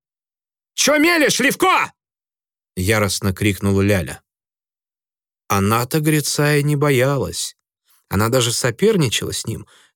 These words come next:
Кого во флотилии любят больше, лихого матроса или дерзкую красавицу?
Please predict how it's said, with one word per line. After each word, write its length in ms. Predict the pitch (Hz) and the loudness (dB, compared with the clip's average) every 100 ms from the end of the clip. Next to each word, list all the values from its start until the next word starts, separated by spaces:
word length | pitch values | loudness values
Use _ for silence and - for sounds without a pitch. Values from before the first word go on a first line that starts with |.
| _ | _
Кого 320 | - 127 151 | -2 2 4
во 140 | 185 175 | 4 2
флотилии 600 | - 151 147 185 170 165 | 2 -2 0 0 2 4
любят 280 | 165 160 160 | 4 2 2
больше, 460 | 160 135 92 - - - | 2 2 0 -6 -8 -12
лихого 440 | - 123 123 147 135 | -2 0 2 2 4
матроса 640 | 135 127 170 220 - 92 - - | 2 2 2 2 0 -6 -6 -18
или 200 | - 127 135 | -4 -2 0
дерзкую 420 | 156 151 - 156 | 0 -2 -2 -2
красавицу? 760 | - 165 160 110 - - - | -2 -2 -2 -4 -6 -10 -12